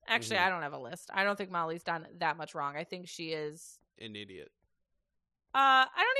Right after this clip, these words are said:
Speaker 1: even think that she's an idiot.
Speaker 2: Yeah, that's being mean. I'm sorry. It's being reductive.
Speaker 1: Yeah, I don't think she's being an idiot. I think that
Speaker 2: She's being
Speaker 1: sh-
Speaker 2: unreasonable.
Speaker 1: I think she is being unreasonable, definitely.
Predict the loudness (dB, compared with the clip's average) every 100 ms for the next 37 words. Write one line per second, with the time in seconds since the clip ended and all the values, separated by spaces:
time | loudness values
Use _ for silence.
0 | 2 0 -2 -4 -6 -6 -6 -8 -10 -6
1 | -4 -2 2 2 2 0 -2 -4 -6 -6
2 | -4 -4 -6 -6 -8 -8 -8 -8 -8 -10
3 | -8 -8 -8 -10 -12 -10 -14 -14 _ _
4 | _ _ _ _ _ _ _ _ _ 2
5 | 8 10 8 6 8 8 4 0 -4 -4
6 | -8 -8 _ -6 -6 -6 -6 -4 -2 -2
7 | -2 -4 -4 -6 -6 -2 0 2 2 -2
8 | -10 _ _ _ -14 -4 -4 -2 -2 -2
9 | -2 -2 -4 -4 -8 -8 -14 -16 _ _
10 | _ -4 -2 -2 -4 -6 -6 -6 -6 -8
11 | -8 -12 -12 -14 -16 -16 -16 -16 -14 -10
12 | -10 -10 -16 -16